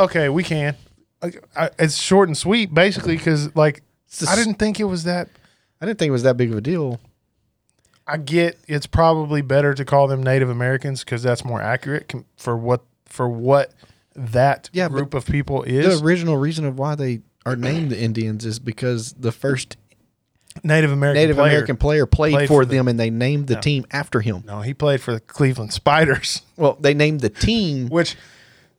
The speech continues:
Speaker 2: the Indians
Speaker 1: pissed
Speaker 2: after
Speaker 1: off that
Speaker 2: him.
Speaker 1: they didn't name that. They didn't go back to the Spiders. But,
Speaker 2: <laughs>
Speaker 1: uh, yeah, no, I, I think that that was a complete overreaction. But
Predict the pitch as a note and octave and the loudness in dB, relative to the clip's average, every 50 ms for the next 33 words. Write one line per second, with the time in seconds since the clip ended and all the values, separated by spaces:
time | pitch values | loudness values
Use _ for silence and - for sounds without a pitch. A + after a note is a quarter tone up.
0 | _ _ C3 C3+ - D3+ D3 C#3 C3+ C3 C3 B2+ B2 - - - - F3+ F#3 E3+ | _ _ -12 -8 -4 -2 -2 0 0 0 0 -2 -4 -8 -12 -10 -4 -4 -2 -2
1 | - E3+ F#3 G3 G#3+ - A#2 G2+ B2 D3+ C#3+ C#3+ C3 B2+ C3 C#3 C#3 C#3 C3+ C3+ | 2 2 4 4 2 2 -2 0 0 0 0 0 -2 -2 -2 -2 -2 -2 -2 -4
2 | C3 - - - D3 D3 C#3+ C#3 C3+ B2+ B2 B2+ C3+ C#3 C#3 C3+ C3 C3+ C3+ B2+ | -4 -6 -8 -8 -6 -4 -2 -2 -2 -2 -4 -4 0 0 2 4 4 2 2 2
3 | - C3+ B2+ A#2+ - D3+ E3 F3+ D3+ B2 A#2+ - C#3 C#3+ D3+ C#3+ B2 - - _ | -2 -6 -8 -6 -2 0 0 0 0 -2 -6 -4 0 2 4 4 4 2 -2 _
4 | - - - - - - - - F3 - _ _ - E3+ D3+ C#3+ C3+ B2+ A#2 G#2+ | -18 -14 -6 -2 -2 -2 -2 -4 -12 -12 _ _ -8 -4 -2 -2 0 -2 -4 -6
5 | - - - - _ _ _ _ _ _ _ _ _ _ _ _ _ _ _ _ | -8 -12 -20 -20 _ _ _ _ _ _ _ _ _ _ _ _ _ _ _ _
6 | - G#3 G3+ E3 B2+ A#2 B2 C#3+ C#3+ C3 A#2+ C3 C#3 - - - C#3 D3 D3 - | 0 2 4 4 4 4 4 2 4 4 4 2 2 0 0 0 0 0 0 -2
7 | - C#3 C3 B2 - - B2 A2 G#2 - _ _ - C3 B2+ B2 A#2 A#2 A2+ G#2+ | -2 -2 -2 -2 -4 -4 -4 -4 -4 -4 _ _ -4 -2 -2 0 0 0 -2 -2
8 | - - A#2+ A2+ - C3 B2 A#2+ A2+ - _ _ _ _ _ _ _ _ _ _ | -4 -4 -4 0 0 2 2 0 -2 -4 _ _ _ _ _ _ _ _ _ _
9 | _ - B2 A#2 A2+ A2 G#2+ A2 G#2+ A2 - - A2+ A2+ B2+ F3+ G3 F#3 D#3+ C#3+ | _ -4 -2 -2 -2 -2 -2 -2 -2 -2 -4 -6 -6 0 4 6 6 8 6 4
10 | - | 2